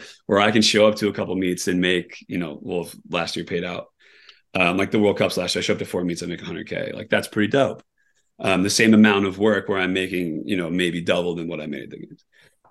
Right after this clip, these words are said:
Um, funnily enough, right? So it's like, you gotta look at who it is. Where it's like, well, if I'm Caleb, or if I'm Murph, or if I'm Pearsall, or if I'm Phelps, or if I'm Lochte, it's like, well, then, yeah, the, opportunity cost, or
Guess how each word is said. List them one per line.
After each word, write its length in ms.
Um, 840
funnily 420
enough, 360
right? 220
So 140
it's 120
like, 140
you 60
gotta 200
look 220
at 100
who 240
it 80
is. 260
Where 60
it's 80
like, 100
well, 160
if 100
I'm 120
Caleb, 460
or 200
if 160
I'm 180
Murph, 360
or 120
if 100
I'm 140
Pearsall, 380
or 60
if 100
I'm 80
Phelps, 400
or 40
if 60
I'm 160
Lochte, 360
it's 140
like, 160
well, 120
then, 240
yeah, 280
the, 960
opportunity 500
cost, 340
or 260